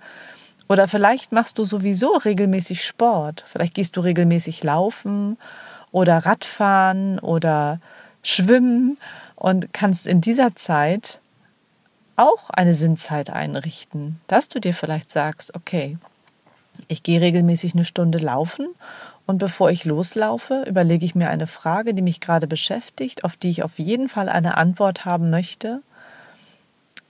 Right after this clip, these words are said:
wenn ich mit Laufen fertig bin, spätestens dann oder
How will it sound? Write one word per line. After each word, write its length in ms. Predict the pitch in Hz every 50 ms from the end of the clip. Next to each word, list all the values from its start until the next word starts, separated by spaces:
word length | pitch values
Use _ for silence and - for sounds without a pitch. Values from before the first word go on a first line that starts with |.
| _ _ _ _
wenn 140 | - 190 190
ich 140 | 196 165 -
mit 140 | 170 160
Laufen 380 | 151 143 143 156 156 - 214 196
fertig 400 | - 220 208 214 - - - -
bin, 200 | - 254 269 302 359 415 _ _ _ _ _ _ _ _ _
spätestens 760 | - - - - 190 214 247 - 294 269 - 247 240 - -
dann 240 | - 190 185 196 226 339 415 - _ _ _ _ _ - - - - _ _ _ _ _
oder 440 | - 190 196 208 220 220 226 240 254